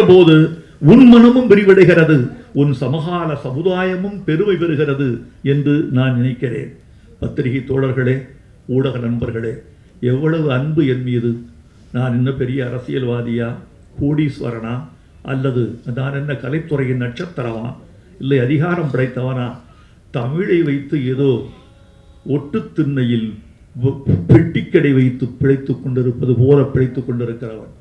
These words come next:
என் தமிழுக்கு நீங்கள் இருந்த மரியாதைக்கு உங்களுக்கு என் வணக்கம்,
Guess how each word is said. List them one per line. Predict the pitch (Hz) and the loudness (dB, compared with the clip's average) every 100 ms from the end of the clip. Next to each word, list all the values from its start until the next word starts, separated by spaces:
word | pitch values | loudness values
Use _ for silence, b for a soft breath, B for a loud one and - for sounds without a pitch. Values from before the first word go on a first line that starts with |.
| - b b b | -20 b b b
என் | 120 107 101 | -8 -8 -6
தமிழுக்கு | 117 185 202 - 139 | -2 -2 -4 -4 2
நீங்கள் | 117 120 | 2 4
இருந்த | 123 127 123 | 4 4 2
மரியாதைக்கு | 110 123 160 175 147 117 - 123 113 | 0 0 0 0 0 -2 -2 -2 0
உங்களுக்கு | 107 110 110 110 | 0 0 -2 -6
என் | 110 117 | -4 -4
வணக்கம், | 117 131 127 - | -2 -6 -8 -14